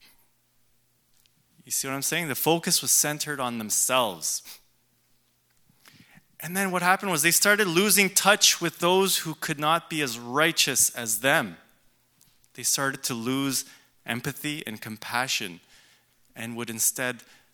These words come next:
see, start seeing them as sinners. I mean, on the one hand, they were very respected, uh, for their remarkable adherence to the law. Wow, these guys are,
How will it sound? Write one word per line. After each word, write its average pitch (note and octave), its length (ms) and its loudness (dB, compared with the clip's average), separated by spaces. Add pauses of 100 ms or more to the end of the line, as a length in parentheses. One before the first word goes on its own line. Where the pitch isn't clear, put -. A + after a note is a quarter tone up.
(100)
see, C#3 520 -2
start - 300 -2
seeing B2 300 -2
them A#2 200 -4
as G2 360 -8 (100)
sinners. G#2 680 -4 (2500)
I D3 60 -6
mean, E3 300 2 (480)
on D3+ 120 -2
the E3+ 80 2
one G#3 160 10
hand, A3 200 6
they F3 80 8
were B3+ 160 6
very F#3+ 420 6 (300)
respected, F3+ 840 4 (340)
uh, C3 300 2 (240)
for D3+ 200 -2
their D3+ 360 2
remarkable E3 680 6
adherence D3+ 500 4
to - 160 -2
the B2+ 80 -4
law. A#2+ 380 2
Wow, A#2 380 4
these C3+ 200 -4
guys A#2+ 360 0
are, G2+ 280 -4